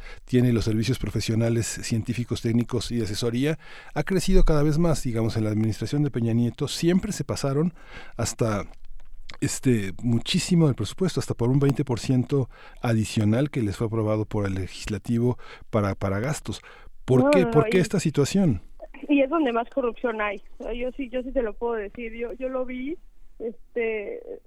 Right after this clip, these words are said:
Speaker 2: o sea, hubo, hubieron reuniones de cerca con personas del gabinete actual en el momento de la transición de un gobierno a otro, y yo vi lo complicado que fue que entregaran, por ejemplo, el órgano desconcentrado de readaptación social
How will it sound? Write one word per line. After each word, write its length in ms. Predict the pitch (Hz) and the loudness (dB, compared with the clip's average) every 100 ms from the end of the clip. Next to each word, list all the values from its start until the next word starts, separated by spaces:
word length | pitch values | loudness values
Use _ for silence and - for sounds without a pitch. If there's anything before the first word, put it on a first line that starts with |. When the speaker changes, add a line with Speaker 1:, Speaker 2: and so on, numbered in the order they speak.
| - - - - - - - | -20 -20 -20 -20 -20 -20 -10
Speaker 2:
o 140 | 139 - | -8 -4
sea, 320 | 254 233 151 | -2 -2 -2
hubo, 500 | 220 240 247 240 147 | -2 -2 0 0 0
hubieron 400 | 202 233 240 247 | -4 -4 -4 -8
reuniones 560 | - 190 196 214 220 220 | -10 -12 -10 -10 -10 -12
de 120 | 170 | -12
cerca 400 | - 208 202 226 | -8 -8 -6 -8
con 180 | 226 196 | -6 -10
personas 440 | 202 - 214 214 - | -12 -14 -12 -14 -10
del 80 | |
gabinete 500 | 196 196 196 208 - | -8 -8 -10 -12 -8
actual 480 | 214 - 208 208 208 - | -8 -6 0 0 0 -8
en 140 | 220 | -10
el 40 | 208 | -6
momento 480 | 196 208 208 226 | -6 -6 -2 -2
de 100 | 214 | 0
la 100 | 185 | -4
transición 520 | 185 180 180 202 208 214 | -6 -8 -8 -6 -4 0
de 100 | 220 | 0
un 120 | 214 | 2
gobierno 360 | 208 214 208 | 2 0 2
a 60 | 202 | 2
otro, 340 | 202 214 247 - - - - | 2 0 0 -2 -10 -12 -8
y 100 | - | 0
yo 140 | 226 233 | 4 6
vi 100 | 233 | 4
lo 140 | 214 | 2
complicado 720 | 208 196 214 - 151 101 220 | 0 -6 -6 -2 2 4 2
que 120 | - | -2
fue 420 | - 202 180 220 302 - - - | -4 -2 0 0 -4 -10 -16 -4
que 500 | 214 202 185 160 165 | 0 0 0 0 -2
entregaran, 600 | 202 196 196 208 208 208 | -4 -2 0 2 0 -2
por 140 | - | -6
ejemplo, 320 | - 208 196 202 | -8 -8 -4 -2
el 100 | 190 | 0
órgano 320 | 196 208 196 | 0 0 -2
desconcentrado 600 | 185 202 185 185 208 202 | -4 -6 -6 0 4 4
de 60 | |
readaptación 520 | 196 190 185 185 208 202 | 4 0 -2 -4 -4 -4
social 380 | 214 202 214 | -2 0 0